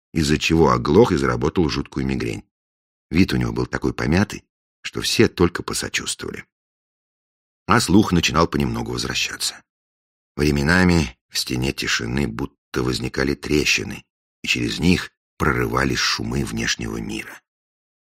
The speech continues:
Ко второй половине дня травмированные барабанные перепонки повели себя еще пристойнее. Фандорин стал разбирать человеческую речь, хоть для этого и приходилось напрягаться. Слава богу, обошлось без разрывов.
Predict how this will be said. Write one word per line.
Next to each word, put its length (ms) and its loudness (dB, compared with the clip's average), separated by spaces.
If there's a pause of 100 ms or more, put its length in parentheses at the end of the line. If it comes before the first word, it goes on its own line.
(160)
Ко 120 -4
второй 260 6
половине 360 4
дня 300 4
травмированные 580 2
барабанные 420 0
перепонки 800 -2 (160)
повели 280 0
себя 300 0
еще 480 4
пристойнее. 720 -6 (340)
Фандорин 560 2
стал 300 2
разбирать 480 -2
человеческую 760 -2
речь, 420 -4 (320)
хоть 260 0
для 200 -2
этого 320 0
и 180 -4
приходилось 640 -4
напрягаться. 760 -8 (840)
Слава 440 4
богу, 260 2
обошлось 360 0
без 140 -2
разрывов. 600 -2